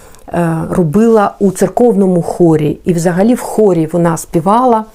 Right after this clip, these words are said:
А як далі? Хто звернув на неї увагу? Хто був першим таким поціновувачем,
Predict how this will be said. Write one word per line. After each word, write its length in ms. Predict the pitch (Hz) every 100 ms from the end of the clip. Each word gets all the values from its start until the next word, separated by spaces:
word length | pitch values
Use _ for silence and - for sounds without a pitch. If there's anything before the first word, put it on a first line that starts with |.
| - - - - - -
А 240 | - 175
як 300 | 170 240 226
далі? 420 | 202 220 185 160
Хто 380 | 160 - 247 262
звернув 420 | 196 208 214 233 190
на 120 | 190
неї 280 | 214 214 214
увагу? 760 | 202 175 175 175 170 165 175
Хто 440 | - - 196 240
був 400 | 202 170 226 214 - - - - -
першим 580 | 226 226 - - 202 190
таким 320 | 175 208 196
поціновувачем, 1300 | - 226 - 269 240 226 196 170 165 160 170 160